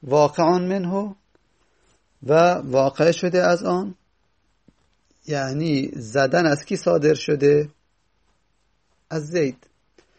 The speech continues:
«فان الضرب واقع من زید.» خب، خودش میگه ضرب صادر شده، واقع شده از زید.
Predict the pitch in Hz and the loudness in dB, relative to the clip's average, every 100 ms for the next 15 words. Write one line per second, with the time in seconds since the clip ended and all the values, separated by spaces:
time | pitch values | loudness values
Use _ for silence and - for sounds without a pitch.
0 | _ _ _ _ 151 160 170 170 151 208 | _ _ _ _ -2 0 2 0 2 4
1 | 226 208 196 170 190 262 240 180 160 143 | 4 4 4 4 2 2 -2 0 0 0
2 | 139 131 139 143 _ _ - 156 185 165 | 0 0 -4 -6 _ _ -8 -6 -4 -6
3 | 226 160 139 131 180 240 240 - - 151 | -6 -4 -2 2 0 0 -8 -16 -4 -2
4 | 143 175 185 185 170 180 131 131 - 165 | 0 -2 -2 -4 -4 -4 -4 -6 -4 -6
5 | 160 165 151 156 170 - - 117 107 _ | -6 -6 -2 -2 -2 -8 -10 -8 -8 _